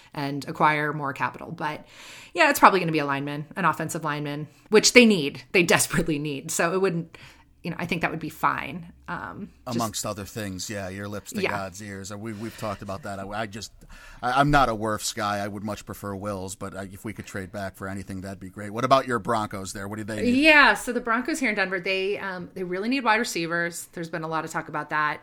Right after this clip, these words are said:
Speaker 1: Um, you know, they, they love Cortland Sutton as their number one.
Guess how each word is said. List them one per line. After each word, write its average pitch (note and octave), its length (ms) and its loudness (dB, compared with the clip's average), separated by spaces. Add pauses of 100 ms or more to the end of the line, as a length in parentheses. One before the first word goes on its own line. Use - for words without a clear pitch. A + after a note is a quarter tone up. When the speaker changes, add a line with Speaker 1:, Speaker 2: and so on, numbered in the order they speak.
Speaker 1:
Um, D#3 560 -12 (600)
you - 100 -10
know, D3 160 -8
they, D3+ 240 -4 (180)
they F#3+ 120 2
love F3+ 260 0
Cortland E3+ 380 -4
Sutton F3+ 420 -6
as F3 160 -8
their D#3 140 -6
number D3+ 280 -6
one. D#3 520 -10